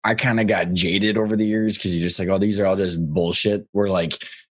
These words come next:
you know, because, oh, the swot analysis and, like, y-, at <laughs> my, literally there's a s-, scenario for, there's a, a show called House of Lies. So if the listeners haven't heard of this, it's amazing. Don Cheadle's in it, and it's like,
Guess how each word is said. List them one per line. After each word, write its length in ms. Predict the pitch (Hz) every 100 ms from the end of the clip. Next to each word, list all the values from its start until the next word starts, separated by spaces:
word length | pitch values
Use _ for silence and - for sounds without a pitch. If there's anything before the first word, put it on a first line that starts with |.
| _ _ -
you 100 | 117
know, 60 | 110
because, 360 | 107 - 117
oh, 180 | 104 135
the 100 | 101
swot 340 | - - 104 104
analysis 600 | 101 98 98 - 107 -
and, 140 | 101
like, 160 | 95 80 -
y-, 160 | 107 - - -
at 140 | 107 - _ -
<laughs> 140 | 117
my, 180 | 123 98 - 196 - _ _ _ -
literally 360 | 135 190 175 135
there's 200 | 120 107
a 60 |
s-, 360 | 98 - 117 -
scenario 400 | 117 110 107 107
for, 160 | 113
there's 160 | 107 107
a, 160 | 98 82 -
a 120 | 98
show 280 | 92 - 104
called 320 | 107 113 101 85
House 300 | - 98 -
of 120 | 82
Lies. 420 | 73 76 90 98
So 140 | 101
if 120 | 90 - -
the 180 | 87
listeners 280 | 92 87 101
haven't 200 | 95 87
heard 160 | 82 82
of 60 | 87
this, 140 | 87
it's 120 | 90
amazing. 640 | 85 85 76 85 90 95 92 - -
Don 240 | 101 104
Cheadle's 340 | 104 101 101 98
in 140 | 104
it, 180 | 107 110 92
and 180 | 98
it's 160 | 95 82
like, 240 | 104 95